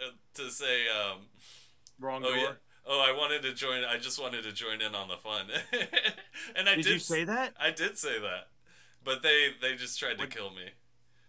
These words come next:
Speaker 1: <laughs> They didn't let me, <laughs>
Speaker 2: Oh,
Speaker 1: yeah.
Speaker 2: dude.
Speaker 1: They didn't
Speaker 2: That
Speaker 1: let
Speaker 2: would've
Speaker 1: me
Speaker 2: been
Speaker 1: have
Speaker 2: so
Speaker 1: sex
Speaker 2: cool
Speaker 1: with them.
Speaker 2: if they were, if, like, they were
Speaker 1: <laughs>
Speaker 2: like, "Ooh, the more the merrier." And then you just started getting butt fucked by one of those giant centaurs.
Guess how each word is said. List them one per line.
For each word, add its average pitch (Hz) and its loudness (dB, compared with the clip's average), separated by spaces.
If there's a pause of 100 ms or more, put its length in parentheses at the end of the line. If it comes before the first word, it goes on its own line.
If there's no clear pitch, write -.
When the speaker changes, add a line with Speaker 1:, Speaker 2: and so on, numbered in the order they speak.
(140)
Speaker 1:
<laughs> - -
They 165 0
didn't 147 4
let 143 4
me, 147 6
<laughs> - -8
Speaker 2:
Oh, 233 6
Speaker 1:
yeah. 196 8
Speaker 2:
dude. 131 -2 (560)
Speaker 1:
They 175 -8
didn't - -6
Speaker 2:
That 160 0
Speaker 1:
let - -
Speaker 2:
would've 156 2
Speaker 1:
me 196 2
Speaker 2:
been 190 2
Speaker 1:
have 170 -2
Speaker 2:
so 190 -4
Speaker 1:
sex 180 -4
Speaker 2:
cool 202 0
Speaker 1:
with - -
them. 196 0
Speaker 2:
if 160 -14
they 170 2
were, 170 0
if, 156 -4
like, 156 -2 (440)
they 151 -2
were 160 0
Speaker 1:
<laughs> - -
Speaker 2:
like, 143 -2 (300)
"Ooh, 147 -8 (480)
the 135 -10
more 151 0
the 151 -2
merrier." 151 -2
And 117 -12
then 117 -8
you 123 -4
just 120 -10
started 120 -4 (360)
getting 107 -6
butt 107 -4
fucked 120 -4
by 120 -2
one 117 -6
of 117 -10
those 117 -4
giant 113 -6 (120)
centaurs. 131 -4